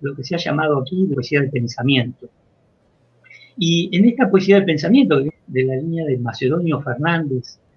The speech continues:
a, pasando por Borges, a, hasta la fecha, hay una lectura muy profunda, eh, que, eh, donde se da el cruce de los lenguajes,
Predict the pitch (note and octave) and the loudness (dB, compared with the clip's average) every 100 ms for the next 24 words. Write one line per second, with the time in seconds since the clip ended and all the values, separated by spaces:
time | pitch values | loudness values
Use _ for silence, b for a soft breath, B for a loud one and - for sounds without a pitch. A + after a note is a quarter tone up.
0 | _ _ A#2+ A#2+ C3 - _ - C3+ C#3+ | _ _ -2 -2 -2 -6 _ -10 -6 -4
1 | B2+ B2 C3+ G3 E3 - C#3 B2 - _ | -4 -2 2 2 2 -6 -8 -8 -10 _
2 | _ _ _ - B2+ B2 B2 B2+ - C3+ | _ _ _ -8 -4 -2 -2 -6 -8 -6
3 | C#3 C#3+ E3 E3 G3 G3 G3 - _ E3 | -4 -2 -2 -2 4 4 4 -2 _ -4
4 | G3+ G#3+ F#3+ F3 - - D4 F#3+ D3+ D3 | -2 0 2 2 -2 -4 -6 -2 -2 -4
5 | - _ _ C#3 C3+ G3+ - D#3 - B3+ | -10 _ _ -6 0 0 0 -2 0 2
6 | F3 C3+ C#3 - - _ _ _ - C#3 | 2 0 -2 -4 -10 _ _ _ -4 2
7 | C3+ C3 C#3+ D3+ D3+ D#3+ C#3+ C#3 C#3+ _ | 2 2 -2 -2 -4 -6 -6 -6 -8 _
8 | _ _ _ A#3+ - _ - D#3 D3+ D3 | _ _ _ -20 -20 _ 0 2 2 0
9 | D#3 D3+ E3+ F#3 - D3 D3 C#4 C#4 G3 | 0 2 4 4 2 -2 2 2 2 4
10 | F#3+ C#3+ C3+ C3 A#2+ D3+ E3 F#3 - - | 2 2 -4 -2 0 0 0 0 -2 -6
11 | B2 | -8